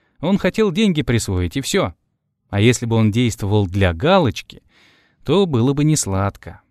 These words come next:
Ты больше так не делай». «А что теперь? Не выбрасывать же их. Сколько это на наши деньги?»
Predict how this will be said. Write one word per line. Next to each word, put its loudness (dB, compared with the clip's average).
Ты -4
больше -2
так -2
не 4
делай». -4
«А -4
что -4
теперь? -4
Не 2
выбрасывать 0
же 2
их. -6
Сколько -4
это -2
на 2
наши -2
деньги?» 0